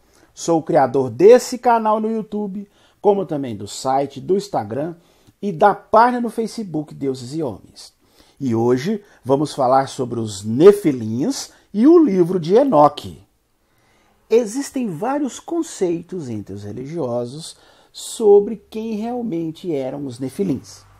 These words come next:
Para alguns, os Nefilins eram os anjos caídos, que viveram na época pré-diluviana. Para outros,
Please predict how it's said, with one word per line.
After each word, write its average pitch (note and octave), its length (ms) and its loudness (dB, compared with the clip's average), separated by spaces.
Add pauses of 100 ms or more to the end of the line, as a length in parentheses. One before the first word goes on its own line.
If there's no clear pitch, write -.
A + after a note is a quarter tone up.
(640)
Para E4 220 2
alguns, F3 640 2 (420)
os F3+ 220 -2
Nefilins D#3 760 -10 (220)
eram D3+ 460 -4 (500)
os C#3+ 300 -12
anjos F#3 560 -12 (220)
caídos, D#3+ 800 -2 (600)
que D#3+ 120 -8
viveram D3+ 680 -2 (480)
na C3+ 320 -4
época B2+ 320 -4
pré-diluviana. D#3+ 1300 -4 (720)
Para D#4 240 4
outros, E3 560 2